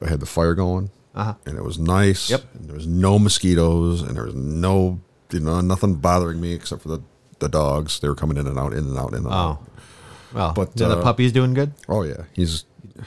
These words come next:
Speaker 2: a big meatball now, isn't he?
Speaker 1: He's a meatball, yes.
Speaker 2: <laughs>
Speaker 1: Um,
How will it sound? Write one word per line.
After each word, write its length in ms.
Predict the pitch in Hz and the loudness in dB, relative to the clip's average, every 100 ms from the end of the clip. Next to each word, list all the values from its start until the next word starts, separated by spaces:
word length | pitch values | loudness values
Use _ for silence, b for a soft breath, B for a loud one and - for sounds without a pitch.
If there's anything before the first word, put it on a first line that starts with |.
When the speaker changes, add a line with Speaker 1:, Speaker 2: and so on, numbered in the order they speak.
| - | -14
Speaker 2:
a 40 | |
big 400 | 87 110 98 87 | -4 -2 -2 -6
meatball 440 | 98 104 - 90 90 | -6 -4 -4 -4 -4
now, 160 | 87 | -6
isn't 340 | 95 92 85 - | -6 -6 -6 -2
he? 60 | |
Speaker 1:
He's 160 | 104 95 | 0 0
a 40 | |
meatball, 540 | 92 92 87 65 67 78 | 0 -2 -4 -6 -4 -2
yes. 360 | 65 - - 92 | -2 -4 -10 0
Speaker 2:
<laughs> 140 | 123 92 | 4 4
Speaker 1:
Um, 400 | 85 78 71 | 2 -2 -6